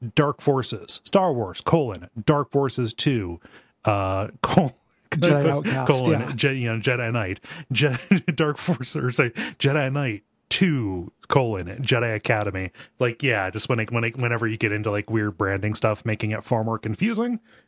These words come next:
Speaker 1: as opposed to being far more specific.
Speaker 2: Yeah, m-, multiple colons are annoying.
Speaker 1: Yeah.
Speaker 2: You know, and yes, you can get away with doing a colon and an M dash, but, like, that shit sucks.
Speaker 1: Mm-hmm.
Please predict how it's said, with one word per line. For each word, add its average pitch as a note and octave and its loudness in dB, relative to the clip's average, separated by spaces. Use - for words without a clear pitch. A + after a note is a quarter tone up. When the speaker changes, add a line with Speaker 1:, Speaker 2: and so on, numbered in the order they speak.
Speaker 1:
as C3+ 0
opposed B2 -2
to C3 -4
being B2+ -2
far B2 0
more B2 -2
specific. - -4
Speaker 2:
Yeah, D#3+ 6
m-, D3 0
multiple G3+ 4
colons C3 0
are B2+ -2
annoying. C#3+ -2
Speaker 1:
Yeah. - -4
Speaker 2:
You C#3+ 4
know, C3 0
and D#3+ 2
yes, F#3+ 4
you F#3 6
can E3+ 4
get D#3 4
away C#3+ 2
with C#3 2
doing C#3+ 2
a C3 0
colon C#3 2
and C3+ 0
an C3+ -4
M C#3 2
dash, D3+ 0
but, D#3+ 2
like, C#3+ -2
that D3+ 2
shit - -6
sucks. - -6
Speaker 1:
Mm-hmm. C#3+ 2